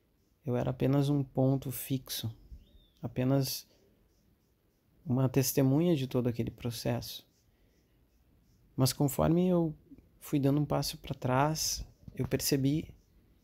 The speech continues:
que havia um movimento ainda dentro da minha mente, que havia uma perce-, uma,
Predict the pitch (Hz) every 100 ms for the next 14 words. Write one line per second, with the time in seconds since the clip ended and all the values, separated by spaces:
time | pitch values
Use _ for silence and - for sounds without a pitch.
0 | _ - 147 147 139 139 180 185 175 165
1 | 156 143 151 190 175 143 139 151 170 -
2 | - - - - - - - - - -
3 | _ _ _ - - 127 127 143 - 143
4 | 135 139 135 127 131 170 - - - -
5 | 131 127 139 147 139 - 139 - 151 147
6 | 139 139